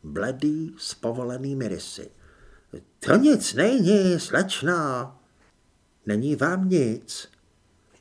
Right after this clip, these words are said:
Pomalu se vyhrabal na nohy, pak se mu ovšem koště jakýmsi nepochopitelným způsobem zapletlo mezi kolena, takže prudce dosedl zpět na zem. „Ehm, nemám vám podržet to koště?“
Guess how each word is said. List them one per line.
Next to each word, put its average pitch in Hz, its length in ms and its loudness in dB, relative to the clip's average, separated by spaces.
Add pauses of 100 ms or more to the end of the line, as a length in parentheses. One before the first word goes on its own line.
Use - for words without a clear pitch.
(160)
Pomalu 113 320 -2
se 220 220 -2
vyhrabal 190 560 -2
na 180 140 -2
nohy, 120 340 -4
pak - 240 -12
se 143 120 0
mu 143 120 0
ovšem 147 420 -6
koště 143 360 -4
jakýmsi 143 540 -2
nepochopitelným 170 1040 -4
způsobem 160 680 -6
zapletlo 156 560 -4
mezi 160 300 -2
kolena, 156 560 -4 (360)
takže 120 300 -2
prudce - 580 -4
dosedl 156 520 -4
zpět - 420 -8
na 127 180 -10
zem. - 440 -12 (760)
„Ehm, 240 480 2 (600)
nemám 139 560 0
vám 190 260 2
podržet 170 540 0 (160)
to 208 100 -2
koště?“ 202 640 -2